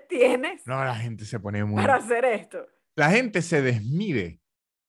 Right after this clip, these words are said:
Speaker 1: Desmedida, desmedida, o sea, era un odio desmedido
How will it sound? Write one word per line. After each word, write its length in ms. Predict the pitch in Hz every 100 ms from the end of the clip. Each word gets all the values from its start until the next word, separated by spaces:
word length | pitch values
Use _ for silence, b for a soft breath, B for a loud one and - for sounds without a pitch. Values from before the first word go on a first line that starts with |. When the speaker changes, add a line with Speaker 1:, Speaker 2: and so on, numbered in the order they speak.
| _ _ _ _ _ _ -
Speaker 1:
Desmedida, 1000 | 214 233 196 180 240 320 330 175 151 -
desmedida, 580 | 214 214 214 240 311 208
o 60 |
sea, 160 | 180 226
era 160 | 220 -
un 200 | 285 294
odio 320 | 330 339 359
desmedido 600 | 381 254 220 202 247 330